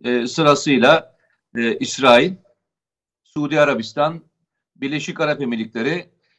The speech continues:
e, arkasından A B D gelir ve bu şekilde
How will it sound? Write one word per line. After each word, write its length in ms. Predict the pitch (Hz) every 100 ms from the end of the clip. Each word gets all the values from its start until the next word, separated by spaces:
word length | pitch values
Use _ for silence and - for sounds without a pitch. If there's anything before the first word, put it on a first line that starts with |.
| _ _
e, 460 | 123 120 120 120 -
arkasından 720 | 143 139 156 147 135 139 -
A 260 | 143 139 123
B 200 | 117 117
D 280 | 156 175 127
gelir 480 | 127 131 147 - _ _ _
ve 300 | 156 160 - _
bu 160 | 170
şekilde 720 | 170 160 135 135 180 190 185